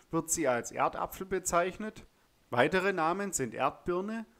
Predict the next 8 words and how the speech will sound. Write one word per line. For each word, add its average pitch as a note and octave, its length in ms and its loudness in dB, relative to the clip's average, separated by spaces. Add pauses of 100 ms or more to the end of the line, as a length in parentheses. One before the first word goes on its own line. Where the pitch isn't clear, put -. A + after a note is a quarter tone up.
(100)
oder F3+ 260 2
Rosserdäpfel, A2+ 1080 -2 (380)
weil B2 180 6
sie B2 160 0
an A#2 140 -4
Pferde C3 400 0
verfüttert C3+ 580 -4
wurde. G2+ 280 -6